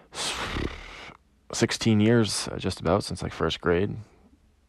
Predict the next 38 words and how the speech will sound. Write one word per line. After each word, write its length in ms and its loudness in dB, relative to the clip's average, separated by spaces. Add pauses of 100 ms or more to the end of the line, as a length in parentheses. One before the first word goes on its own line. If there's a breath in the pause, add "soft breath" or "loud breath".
(480)
'cause 160 -6
kindergarten 540 4
didn't, 260 -2
you 100 -4
didn't, 240 -6 (180)
didn't 160 0
do 80 -4
much 200 -6
of 80 -4
anything. 360 -4 (100)
But 220 2 (1080 loud breath)
anyway, 300 8
so 260 8
yeah, 140 8
sixteen 420 2
years 160 6
of 80 4
homework, 380 6 (580 loud breath)
uh, 220 0
will 160 2
eventually 380 2
be 100 0
coming 280 0
to 120 -2
an 160 -2
end 400 2 (220)
in, 300 0
uh, 280 -2
a 40 -4
few 200 -2
weeks, 400 2 (600)
which 320 -4
will 80 -2
be 120 -2
kind 260 2
of 140 0
nice. 580 -2
Don't 220 0